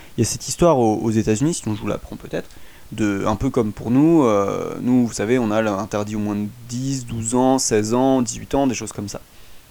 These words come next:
Aux États-Unis, ils ont ce qu'on appelle le rated R, je crois que c'est interdit au moins de dix-sept ans, et ils ont le P G thirteen, euh, P G thirteen, pour le dire un, un peu mieux, c'est-à-dire interdit au moins de treize ans, enfin non accompagné, je crois.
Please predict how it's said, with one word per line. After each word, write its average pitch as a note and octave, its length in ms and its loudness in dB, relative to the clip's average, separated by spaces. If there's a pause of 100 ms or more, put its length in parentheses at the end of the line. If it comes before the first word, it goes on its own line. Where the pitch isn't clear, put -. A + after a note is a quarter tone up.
(720)
Aux A#2+ 80 -2
États-Unis, C3+ 560 2
ils C3 160 0
ont B2+ 220 0
ce - 80 -12
qu'on A2+ 140 -4
appelle A2+ 320 2
le G#2 80 2
rated G#2+ 480 -4
R, E3 340 2 (240)
je - 60 -16
crois - 100 -6
que - 60 -8
c'est A#2 80 -4
interdit A#2 240 -2
au - 20 2
moins G#2+ 140 0
de A2 60 -2
dix-sept A2+ 360 -2
ans, C#3+ 160 -2 (460)
et B2 100 4
ils A#2+ 100 4
ont F#3+ 80 6
le F#3 120 8
P D#3 200 -8
G D3 140 -2
thirteen, - 380 -2 (360)
euh, - 40 -16 (200)
P - 140 -14
G A#2+ 300 -6 (440)
thirteen, G#2+ 360 -2 (300)
pour - 200 -10
le A2+ 80 -6
dire A2 180 -4
un, G#2+ 140 -10 (140)
un A2+ 80 -6
peu G#2 100 -6
mieux, C3 160 2
c'est-à-dire C3 360 2 (440)
interdit A#2+ 380 4
au E3 40 8
moins B2+ 140 6
de B2 60 2
treize A#2 320 0
ans, - 40 -10 (160)
enfin G#2 140 -4
non A#2 160 0
accompagné, G#2 500 -4
je - 100 -12
crois. - 120 -16